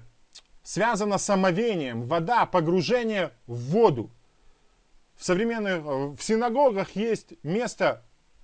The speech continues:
резервуар, скопление воды, где человек проходит ритуальное очищение, проходит микву, ми-, ми-, микву, и, и погружаясь туда, в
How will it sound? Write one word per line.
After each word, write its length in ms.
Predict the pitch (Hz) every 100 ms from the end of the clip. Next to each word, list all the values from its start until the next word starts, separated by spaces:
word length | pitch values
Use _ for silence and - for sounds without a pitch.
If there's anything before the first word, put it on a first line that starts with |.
| - _ _ -
резервуар, 760 | 151 180 208 196 214 254 226 170
скопление 640 | - 190 208 226 202 190
воды, 460 | 196 185 262 269 - - -
где 260 | 127 233
человек 420 | - 220 214 254
проходит 500 | - 196 - 202 196
ритуальное 540 | 185 - 214 208 196 185
очищение, 760 | - 175 - 254 220 185 127 - _ _ _ _ _ -
проходит 520 | 160 170 220 180 165
микву, 520 | 175 208 202 196 170 - - _ _
ми-, 240 | 127 147 151
ми-, 260 | 170 165 143
микву, 340 | 160 214 233
и, 260 | 214 214 208 220
и 140 | 220 _ -
погружаясь 800 | 226 185 208 180 254 277 247 -
туда, 480 | 190 151 160 156 180 _ _ _ _ _ _
в 100 | -